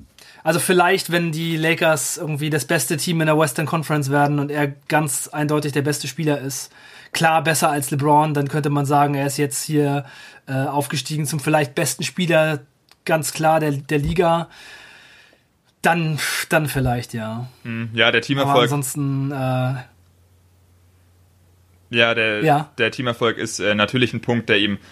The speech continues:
Speaker 2: beim offiziellen Rennen definitiv helfen wird. Aber ich bin wirklich auch der Meinung, dass er quasi rein individuell auch, äh, ja, den mit Abstand besten Impact seiner Karriere bringen könnte, eben weil er jetzt auch wirklich ein, ähm, ja,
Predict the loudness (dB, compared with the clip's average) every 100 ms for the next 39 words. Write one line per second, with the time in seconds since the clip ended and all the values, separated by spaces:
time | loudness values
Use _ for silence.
0 | -8 -6 -2 -2 -4 0 2 2 2 0
1 | 0 0 -2 -6 -6 0 0 0 0 0
2 | 0 -10 -20 -8 -2 -2 -2 -2 -2 -2
3 | -4 -2 0 0 0 0 -2 2 4 4
4 | 0 -16 -20 -4 0 2 2 0 0 0
5 | 0 -2 -4 2 4 4 4 2 0 -2
6 | 2 4 2 0 -6 2 2 2 0 -2
7 | -2 -4 -2 -4 0 0 0 -8 -6 -6
8 | -4 -6 -2 0 0 -4 -20 _ 0 2
9 | 2 0 -2 -2 -2 0 -2 0 -2 -2
10 | 0 2 4 4 2 0 -12 -18 _ -2
11 | 0 0 -2 -4 -2 -2 -2 -2 0 2
12 | 2